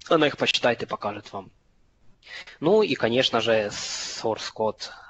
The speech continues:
сорцы всего, что вы используете. Не бойтесь смотреть сорцы фреймворков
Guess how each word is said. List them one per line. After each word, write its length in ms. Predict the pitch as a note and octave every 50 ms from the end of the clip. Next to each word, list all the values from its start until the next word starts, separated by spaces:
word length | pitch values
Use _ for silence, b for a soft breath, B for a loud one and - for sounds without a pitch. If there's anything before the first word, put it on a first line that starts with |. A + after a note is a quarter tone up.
| - -
сорцы 420 | - - G#2 - - - C#3+ C#3+
всего, 340 | - - - A2+ G#2 A#2 A#2
что 180 | - - A2+
вы 80 | G#2+ G#2+
используете. 800 | G#2 - - A2 G#2+ G#2 G#2 G#2 G#2 - - G2+ G2+ G2 F#2 F#2+
Не 360 | G2+ G#2 A2 A#2 A#2 A#2 B2+
бойтесь 460 | B2 C3+ E3 A#3+ A3+ - - C3 -
смотреть 480 | - - - A2+ G#2+ - - B2+ B2 -
сорцы 580 | - - A2+ - - - - B2 B2 C3 C3 A#2
фреймворков 1000 | - - - A2+ G#2+ G#2 G#2+ A#2 B2+ B2+ - - A#2+ A#2 A2 - - - -